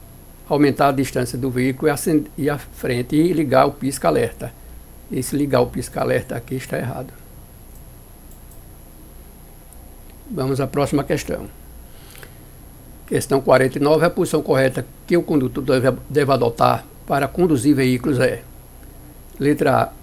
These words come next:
As duas mãos no volante, imitando os ponteiros de um relógio na posição de nove para quinze minutos. Nove horas e quinze minutos. Letra B. O pé direito e levemente apoiado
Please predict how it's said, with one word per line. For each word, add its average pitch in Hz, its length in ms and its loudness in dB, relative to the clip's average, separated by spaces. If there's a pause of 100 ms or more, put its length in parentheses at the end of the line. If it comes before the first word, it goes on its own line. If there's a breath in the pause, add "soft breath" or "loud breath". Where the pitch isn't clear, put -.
(260)
As 139 160 -4
duas 165 260 4
mãos 127 380 2
no 160 160 2
volante, 117 580 2 (180)
imitando 147 760 -2
os 180 160 -4
ponteiros 127 580 -2
de 147 140 0
um 151 40 6
relógio 131 460 4
na 135 100 0
posição 143 520 0
de 156 100 0
nove 135 300 4
para 143 260 0
quinze 127 400 -2
minutos. 127 540 0 (640)
Nove 127 340 0
horas 131 400 0 (160)
e 131 120 -8
quinze 139 320 -2
minutos. - 520 2 (920 loud breath)
Letra 139 320 2
B. 120 320 2
O - 80 -2
pé 123 160 0
direito 127 560 0
e - 20 0
levemente 120 440 -2
apoiado 127 500 -2